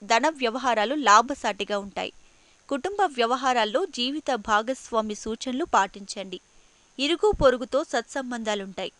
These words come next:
ప్రయాణాలు ఆనందకరంగా సాగుతాయి.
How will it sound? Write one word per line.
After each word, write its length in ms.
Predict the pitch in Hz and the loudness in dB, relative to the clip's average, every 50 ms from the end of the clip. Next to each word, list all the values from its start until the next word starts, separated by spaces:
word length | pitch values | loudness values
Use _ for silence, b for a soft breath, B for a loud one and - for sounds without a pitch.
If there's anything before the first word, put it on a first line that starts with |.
| _ _ _ - | _ _ _ 2
ప్రయాణాలు 640 | 240 240 254 285 320 330 311 294 269 294 349 - - - | 4 4 6 4 2 0 0 -2 -2 -2 -4 -2 2 2
ఆనందకరంగా 680 | 208 220 226 254 247 240 247 - 226 208 202 208 220 220 | 4 4 2 0 -4 -6 -6 -4 -4 -4 -4 -4 -6 -8
సాగుతాయి. 600 | - - 208 190 190 196 190 - 185 180 170 | -4 -4 -4 -4 -4 -6 -8 -10 -10 -10 -10